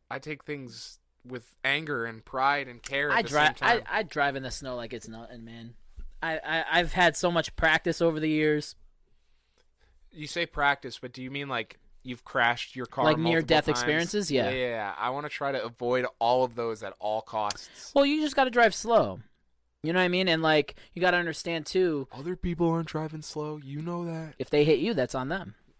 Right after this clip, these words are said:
Speaker 1: Yeah, but not if I'm fucking dead, dude.
Speaker 2: No,
Speaker 1: Can't be
Speaker 2: you're
Speaker 1: on
Speaker 2: not gonna die if you're on a back road
Speaker 1: You
Speaker 2: and you're going slow and they're going slow.
Speaker 1: I
Speaker 2: You
Speaker 1: took
Speaker 2: can't
Speaker 1: the
Speaker 2: go that
Speaker 1: highway.
Speaker 2: fast in the snow anyways. You really can't.
Speaker 1: You're right.
Speaker 2: You'll lose control and you'll be fine. Trust.
Speaker 1: You're right.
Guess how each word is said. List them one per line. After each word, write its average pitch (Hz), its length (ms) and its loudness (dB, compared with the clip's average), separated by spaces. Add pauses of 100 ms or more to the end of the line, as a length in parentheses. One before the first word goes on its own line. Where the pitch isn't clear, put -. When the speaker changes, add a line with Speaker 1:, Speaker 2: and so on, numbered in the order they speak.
Speaker 1:
Yeah, 196 380 -8
but 165 200 -8
not 185 240 2
if 190 100 -2
I'm 190 140 -6
fucking 190 340 -10
dead, 196 340 -8
dude. 180 400 -6 (380)
Speaker 2:
No, 151 440 4
Speaker 1:
Can't 131 200 2
be 190 80 2
Speaker 2:
you're 196 100 6
Speaker 1:
on 196 60 8
Speaker 2:
not 247 100 8
gonna 196 140 4
die 175 260 8
if 170 80 0
you're 170 80 2
on 160 80 4
a 147 60 2
back 165 340 2
road 165 260 6
Speaker 1:
You 160 40 2
Speaker 2:
and 160 80 -2
you're 156 80 -4
going 147 540 0
slow 156 400 4
and 143 120 -2
they're 151 100 2
going 147 320 0
slow. 139 440 0
Speaker 1:
I 151 180 -2
Speaker 2:
You 190 100 -4
Speaker 1:
took 180 80 -2
Speaker 2:
can't 285 180 4
Speaker 1:
the 220 60 4
Speaker 2:
go - 60 -
that 185 140 8
Speaker 1:
highway. 160 120 0
Speaker 2:
fast 165 200 6
in 147 80 -2
the 131 80 -4
snow 123 280 -4
anyways. 107 520 -10
You 123 140 -10
really 135 180 0
can't. 107 300 -10 (120)
Speaker 1:
You're 143 180 -12
right. 135 220 -16 (200)
Speaker 2:
You'll 139 200 2
lose 165 180 6
control 135 520 4
and 113 220 -4 (280)
you'll 180 120 2
be 185 80 2
fine. 98 400 -8
Trust. - 300 -10 (420)
Speaker 1:
You're 202 180 -10
right. 156 200 -10